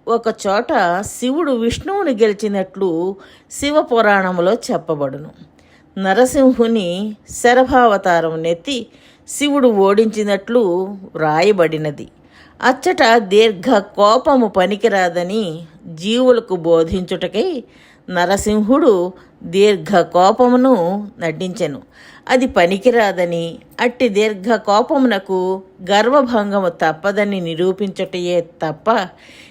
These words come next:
ఇక్కడ శివుడు విష్ణువును ఓడించెనని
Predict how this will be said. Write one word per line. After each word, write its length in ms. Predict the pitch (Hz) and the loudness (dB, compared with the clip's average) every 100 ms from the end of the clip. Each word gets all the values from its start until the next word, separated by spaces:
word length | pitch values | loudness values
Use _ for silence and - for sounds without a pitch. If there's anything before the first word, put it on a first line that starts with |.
| - | -6
ఇక్కడ 360 | 202 202 196 175 | -6 -2 0 0
శివుడు 800 | - 175 180 233 247 170 165 - _ | -2 -4 -2 0 0 0 -4 -12 _
విష్ణువును 560 | 196 220 - 262 285 277 | -4 -4 -2 -2 2 4
ఓడించెనని 1080 | 196 175 180 202 202 196 190 208 208 170 | 4 4 2 0 -2 -2 -2 -2 -2 -4